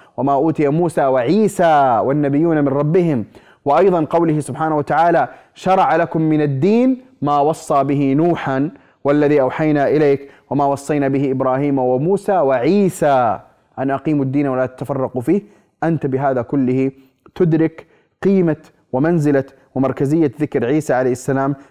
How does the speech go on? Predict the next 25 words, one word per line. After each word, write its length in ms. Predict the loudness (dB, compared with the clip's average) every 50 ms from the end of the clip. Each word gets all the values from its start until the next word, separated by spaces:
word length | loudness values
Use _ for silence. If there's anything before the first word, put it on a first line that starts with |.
| _
في 120 | -6 -6 -4
سياق 340 | -2 0 0 0 0 -2 -6
القرآن 380 | -6 -4 -2 -2 0 0 -2
الكريم 380 | -2 -2 -2 -2 0 0 -2 -4 -6 -12 _ _
وفي 200 | -6 -4 -4 -4
سياق 360 | -2 0 0 0 0 0 -2
هدي 280 | -2 -2 -2 -2 -2 -2
النبي 300 | -2 -2 -2 0 -2 -2
صلى 160 | 0 0 0
الله 140 | 0 2 2
عليه 100 | 0 0
وسلم، 360 | 0 0 0 0 0 0 -2 -4 -10 -16 -20 _
فتحب 480 | _ -10 -8 -8 -6 -4 0 0 0 0 -2 -6 -16 _ _ _ _ _
هذا 240 | -4 -2 0 2 2
النبي 320 | 2 0 0 0 0 0 0
الكريم 440 | -2 -2 -2 -2 0 0 0 -2 -4 -8 -16 _ _ -4
وتؤمن 520 | -2 0 0 0 0 0 0 0 0 0
به 340 | 0 0 2 2 2 2 0 -4 -10 _ _ _ -4
وتؤمن 800 | -4 -4 0 2 2 2 2 2 2 2 2 4 4 4 2 2 0 -6 -14 _ _ _ _ _ -2
بالكتاب 640 | -2 -2 -2 -2 -4 -4 0 0 0 2 2 0
الذي 300 | 0 0 0 0 0 -2
أنزل 320 | -2 -2 -2 -2 0 0
عليه 280 | 0 0 0 0 -2 -2
الذي 300 | -2 -2 -2 0 0 0
هو 320 | 0 0 0 0 -2 -4